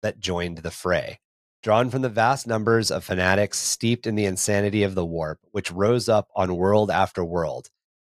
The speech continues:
and anywhere they sprouted, you could find the disciples of the Dark Apostle Erebus and the Davanites, who had followed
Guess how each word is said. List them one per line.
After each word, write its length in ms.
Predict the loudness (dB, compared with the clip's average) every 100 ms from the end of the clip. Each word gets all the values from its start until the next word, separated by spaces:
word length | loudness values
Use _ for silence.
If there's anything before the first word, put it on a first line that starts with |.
| -6
and 120 | -4
anywhere 500 | 0 2 2 2 2
they 140 | 2 0
sprouted, 580 | 0 2 2 0 -4 -10 _ -10
you 100 | -4
could 180 | -2 2
find 320 | 4 4 2
the 80 | 0
disciples 800 | 0 4 4 4 0 0 -2 -10
of 100 | -6
the 60 | 0
Dark 300 | 4 4 2
Apostle 440 | 0 2 2 -2 -2
Erebus 580 | 2 2 2 0 -2 -6 -6
and 120 | -4
the 60 |
Davanites, 760 | 0 2 2 0 -8 -8 -10 -14 _ _ _
who 80 | 0
had 140 | 0 2
followed 480 | 4 6 4 0